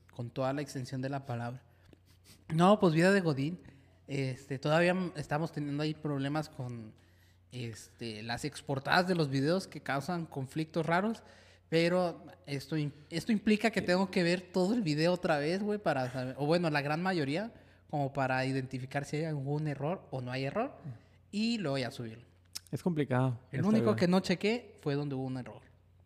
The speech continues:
Speaker 2: <laughs>
Speaker 1: Fue el
Speaker 2: ¿Cuál?
Speaker 1: único, eh, hace
Speaker 2: Ah, de
Speaker 1: poco.
Speaker 2: hace poco que
Speaker 1: Sí.
Speaker 2: subimos un video donde
Speaker 1: Sí,
Speaker 2: se,
Speaker 1: sí, sí.
Speaker 2: se fueron cinco minutos sin audio.
Speaker 1: Sí, no, no es que se
Speaker 2: Ah,
Speaker 1: vayan
Speaker 2: se
Speaker 1: sin
Speaker 2: mo-,
Speaker 1: audio,
Speaker 2: se
Speaker 1: se,
Speaker 2: congela.
Speaker 1: se congela.
Speaker 2: Se
Speaker 1: Sí.
Speaker 2: congela. Se perdieron.
Speaker 1: Sí, entonces por eso
Speaker 2: Este,
Speaker 1: trato
Speaker 2: bueno,
Speaker 1: de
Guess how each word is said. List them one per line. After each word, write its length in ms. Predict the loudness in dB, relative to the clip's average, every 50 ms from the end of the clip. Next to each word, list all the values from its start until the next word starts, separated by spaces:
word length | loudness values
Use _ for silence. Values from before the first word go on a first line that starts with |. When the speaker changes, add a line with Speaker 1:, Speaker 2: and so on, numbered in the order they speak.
| _ -2
Speaker 2:
<laughs> 80 | -2 -2 -2 -4 -12 -20 -20 _ -20 _ _ _ _ _
Speaker 1:
Fue 140 | 0 2 4
el 40 |
Speaker 2:
¿Cuál? 120 | 6 6 4
Speaker 1:
único, 340 | 4 0 -4 -6 -6 -4 -4
eh, 80 | -6 -8 -6 -6
hace 40 |
Speaker 2:
Ah, 260 | -2 0 2 4 4 4
de 40 | 4
Speaker 1:
poco. 120 | 4 4 4
Speaker 2:
hace 140 | 2 2 0
poco 300 | 0 -2 -2 -2 -2 -2
que 120 | 0 0
Speaker 1:
Sí. 60 | 2 4
Speaker 2:
subimos 340 | 4 4 6 4 4 2 2
un 160 | 0 2 2
video 300 | 2 4 4 4 4 4
donde 180 | 4 2 2
Speaker 1:
Sí, 80 | 2 2
Speaker 2:
se, 160 | 0 0 0
Speaker 1:
sí, 60 | -2 -2 0
sí. 40 |
Speaker 2:
se 80 | 0 0
fueron 220 | 4 6 6 6 6
cinco 300 | 4 2 2 4 4 2
minutos 340 | 4 4 2 4 4 2 2
sin 220 | 2 0 2 4
audio. 280 | 4 4 4 4 2 0 -4 -8
Speaker 1:
Sí, 400 | -6 -2 -2 -2 -2 -2 -6 -6
no, 200 | -2 0 0 2 2
no 120 | 2 2
es 120 | 2 2 0
que 100 | -2 0
se 120 | 2 4
Speaker 2:
Ah, 20 |
Speaker 1:
vayan 180 | 4 4 2 2
Speaker 2:
se 120 | 2 4
Speaker 1:
sin 60 | 6 6
Speaker 2:
mo-, 80 | 6 4
Speaker 1:
audio, 100 | 4 2
Speaker 2:
se 80 | 2
Speaker 1:
se, 80 | 4 4
Speaker 2:
congela. 340 | 4 6 6 6 6 6 4
Speaker 1:
se 120 | 2 -2
congela. 400 | -4 -4 -6 -4 -4 -4 -4 -6 -8 -12 -16
Speaker 2:
Se 60 | -12 -12
Speaker 1:
Sí. 40 | -6
Speaker 2:
congela. 420 | -2 -2 -2 0 0 -2 -4 -6 -8 -16 -20 -20 -16 -14 -14 -14 -14 -8
Se 140 | -6 -6
perdieron. 540 | -6 -2 -2 -2 0 0 0 0 0 0 -2 -8 -14 -20
Speaker 1:
Sí, 140 | -16 -12 -10 -10
entonces 460 | -10 -10 -10 -12 -4 2 4 4 4
por 100 | 4 2
eso 120 | 2 0 2
Speaker 2:
Este, 80 | 2 2
Speaker 1:
trato 100 | 4 4
Speaker 2:
bueno, 140 | 6 6 4
Speaker 1:
de 160 | 2 0 -6